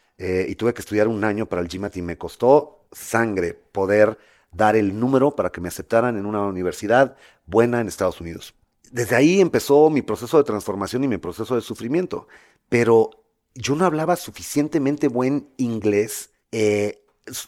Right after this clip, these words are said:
hablaba suficiente para escribir los ensayos que tenía que escribir con mucha paciencia y con muchas revisiones, pero a la velocidad a la que daban las clases en Stanford,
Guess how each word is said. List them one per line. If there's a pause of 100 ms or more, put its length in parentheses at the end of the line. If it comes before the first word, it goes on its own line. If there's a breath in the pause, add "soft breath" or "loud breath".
(120)
hablaba
suficiente
para
escribir
los
ensayos
que
tenía
que
escribir
con
mucha
paciencia
y
con
muchas
revisiones, (600)
pero
a
la
velocidad
a
la
que
daban
las
clases (320 soft breath)
en
Stanford,